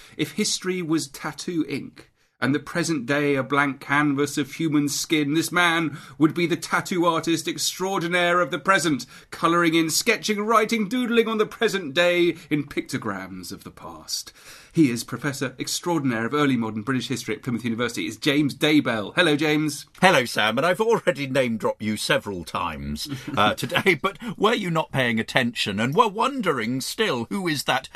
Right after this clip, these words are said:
Speaker 2: unattributed voice so ably helping Daybell co-pilot these episodes? Well, let's just say that if he were a skin-related historian,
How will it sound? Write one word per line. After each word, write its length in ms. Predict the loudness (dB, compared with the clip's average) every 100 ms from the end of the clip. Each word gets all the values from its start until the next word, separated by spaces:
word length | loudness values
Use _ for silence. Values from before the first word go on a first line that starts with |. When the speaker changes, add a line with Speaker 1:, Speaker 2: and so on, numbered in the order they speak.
| -20 2
Speaker 2:
unattributed 720 | 2 2 0 -2 -2 -2 -2
voice 260 | 0 -2 0
so 240 | -2 -4 -4
ably 480 | -4 -2 -4 -2 -2
helping 500 | 0 -2 -2 -2 -2
Daybell 480 | -2 -4 -2 -4 -6 -16 -20
co-pilot 600 | 0 0 2 0 -2 -4
these 200 | -6 -4
episodes? 480 | -4 -6 -2 -2 0
Well, 320 | 0 0 -4 -8 -16 -4
let's 260 | -2 -2 -2
just 240 | -4 -2
say 240 | 0 0
that 160 | -2 -4
if 100 | -6
he 300 | -6 -4 -2
were 240 | -2 -2
a 80 | -4
skin-related 960 | -6 -8 -6 -4 -4 -4 -4 -6 -8 -8
historian, 520 | -8 -4 -4 -4 -6